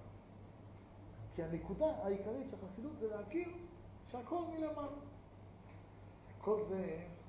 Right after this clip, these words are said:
הייתה רק הקדמה למה שאמרנו לפני זה.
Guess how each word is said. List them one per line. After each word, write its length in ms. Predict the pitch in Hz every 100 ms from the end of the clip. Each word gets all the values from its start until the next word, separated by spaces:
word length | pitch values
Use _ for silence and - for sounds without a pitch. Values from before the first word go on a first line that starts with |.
| - -
הייתה 240 | 135 131 156
רק 160 | 147 143 127
הקדמה 320 | 117 117 101 - - - - - - - - - - - - - - - - - - - - - - - - - -
למה 160 | 127 147
שאמרנו 380 | - 135 135 127
לפני 280 | 110 -
זה. 100 | 107